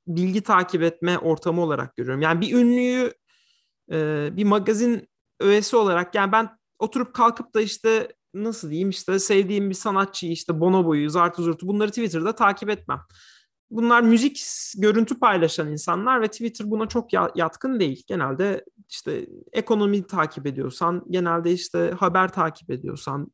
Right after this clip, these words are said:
istatistik takip ediyorsan, bir olaylarla ilgili haberdar olmak istiyorsan takip ettiğim bir ortam. Bu da şeye itiyor biraz düşünce olarak beni.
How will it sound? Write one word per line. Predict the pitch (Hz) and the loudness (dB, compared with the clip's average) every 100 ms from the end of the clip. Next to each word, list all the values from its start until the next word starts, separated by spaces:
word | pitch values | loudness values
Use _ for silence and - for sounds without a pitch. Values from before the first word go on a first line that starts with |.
| - | -14
istatistik | - - 180 - - 180 - | -12 -4 -4 -4 -6 -8 -6
takip | 185 165 165 151 | -4 -4 -4 -8
ediyorsan, | 143 139 131 135 143 | -6 -6 -6 -6 0
bir | 180 | 2
olaylarla | 180 180 180 175 | 4 4 4 2
ilgili | 175 180 | 2 0
haberdar | 180 170 170 175 180 | -2 -2 -2 -2 -4
olmak | 165 151 135 | -4 -6 -10
istiyorsan | - - 143 - 214 - - - _ | -14 -12 -10 -8 -10 -12 -20 -20 _
takip | - 196 196 196 | 0 0 0 -4
ettiğim | 202 220 214 | -4 -2 0
bir | 156 | 0
ortam. | 143 240 269 - - - | 2 0 0 -4 -20 -10
Bu | 247 | -2
da | 294 | -2
şeye | - 240 269 | 2 4 4
itiyor | 254 196 160 | 0 0 0
biraz | 139 139 143 - | 0 -6 -8 -10
düşünce | 147 151 143 | -8 -4 -2
olarak | 139 139 139 - | -2 -2 -4 -6
beni. | 135 139 | -8 -8